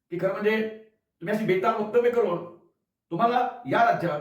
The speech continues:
किंवा अकोले तालुक्यात पुन्हा मणिपूर तर घडवायचं नाही ना, आणि त्या माध्यमातून तुम्हाला आदिवासीच्या जमिनी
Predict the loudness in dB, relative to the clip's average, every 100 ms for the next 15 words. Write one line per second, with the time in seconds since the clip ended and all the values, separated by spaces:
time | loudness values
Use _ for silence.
0 | -8 -8 -6 -2 -2 -2 -4 -4 -4 -6
1 | -14 _ _ _ -4 -2 0 0 -2 -2
2 | -2 0 -2 -2 -2 -2 -4 -8 -16 _
3 | _ -12 -4 0 0 0 0 0 -2 -6
4 | -8 -8 -2 2 4 2 0 -2 -2 -2
5 | -2 -4 -6 -8 -10 -20